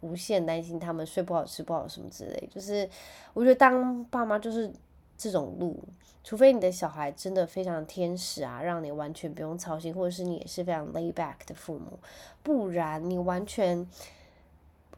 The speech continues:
就是你的人生就是已经是绑着他们，所以你一定会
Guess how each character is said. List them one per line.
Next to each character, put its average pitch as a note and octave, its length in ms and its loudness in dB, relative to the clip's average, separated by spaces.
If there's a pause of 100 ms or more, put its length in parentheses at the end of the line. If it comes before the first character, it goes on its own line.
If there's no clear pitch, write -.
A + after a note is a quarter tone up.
(120)
就 E4+ 100 2
是 F4 200 6
你 G#3 200 0
的 F#3 120 4
人 F3+ 260 6
生 G#3+ 180 0
就 A3+ 120 -4
是 A3 120 -2
已 E3+ 60 0
经 E3+ 180 -8
是 G#3 120 -6
绑 D#3 240 -2
着 - 100 -16
他 E3+ 160 -10
们， E3 180 -8
所 F3+ 200 0
以 F3 120 0
你 E3 140 -4
一 D#3 40 -8
定 G3+ 180 -6
会 G3 360 0